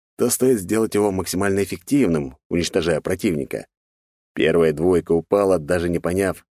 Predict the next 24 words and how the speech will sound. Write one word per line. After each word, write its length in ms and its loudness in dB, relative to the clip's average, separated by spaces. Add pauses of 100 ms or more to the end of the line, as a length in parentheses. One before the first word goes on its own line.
(140)
что 280 -2
их 200 2
убили. 520 -2 (680)
Зато 260 -2
остальные 460 2
догадались, 720 -2 (160)
кто 160 2
убил 260 0
их 80 -2
друзей, 440 -2 (260)
и 120 4
в 20 0
меня 240 2
полетели 360 0
заклинания. 720 -4 (400)
Один 380 0
даже 220 0
умудрился 440 0
кинуть 300 -4
копье. 440 0 (360)
Понимаете? 480 0 (300)
Копье 340 4
в 60 0
невидимку. 560 -2